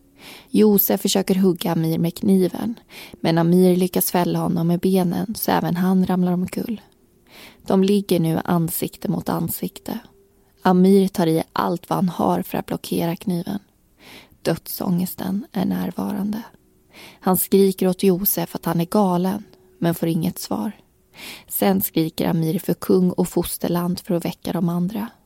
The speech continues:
Han lyckas. Ut från sina rum kommer flera killar till hans undsättning. De övermannar Josef med full kraft. En av dem tar kniven ifrån honom,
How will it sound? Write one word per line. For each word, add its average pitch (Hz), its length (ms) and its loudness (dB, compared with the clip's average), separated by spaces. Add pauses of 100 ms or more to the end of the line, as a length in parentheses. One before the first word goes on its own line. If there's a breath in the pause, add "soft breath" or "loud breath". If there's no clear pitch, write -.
(260)
Han 165 220 -2
lyckas. - 580 -8 (640 loud breath)
Ut 214 340 2
från 214 140 2
sina 190 280 4
rum 160 240 0
kommer 180 260 0
flera 190 400 0
killar 175 420 -4
till - 160 -8
hans 175 220 -2
undsättning. 185 720 -4 (320)
De 170 180 2
övermannar 175 720 2
Josef 175 540 -2
med 180 160 0
full 170 300 -2
kraft. - 480 -12 (840 loud breath)
En 190 280 4
av 165 180 2
dem 165 220 0
tar 160 120 -6
kniven 175 500 0
ifrån 170 380 0
honom, 175 340 -4